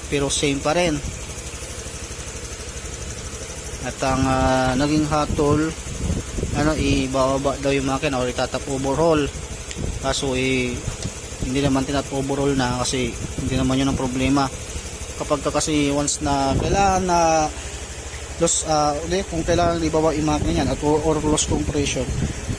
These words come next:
dapat hindi mo pa rin mapapaganyan yan kahit nakatanggal na yung I C or yung solenoid. Yan, try natin ibalik yan. Patayin natin, yan, ang ganda, oh.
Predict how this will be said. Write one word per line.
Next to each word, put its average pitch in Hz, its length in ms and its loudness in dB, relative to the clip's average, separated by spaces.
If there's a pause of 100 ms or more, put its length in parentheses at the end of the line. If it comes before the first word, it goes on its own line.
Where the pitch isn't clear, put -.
(240)
dapat 147 320 2 (640)
hindi 165 240 4
mo 165 80 4
pa 165 160 2
rin 156 160 4
mapapaganyan 156 640 4
yan 147 180 4 (460)
kahit 147 240 2
nakatanggal 143 560 2
na 135 80 4
yung 139 240 2 (640)
I 151 240 4
C 139 320 0
or 135 160 2
yung 135 160 2
solenoid. 131 560 2 (640)
Yan, 113 160 -2 (160)
try 131 160 -2
natin 135 240 0
ibalik 139 320 0
yan. 147 160 2 (560)
Patayin 135 160 0
natin, 139 320 0
yan, 131 80 0
ang 127 80 -2
ganda, 127 220 -2
oh. 117 120 -2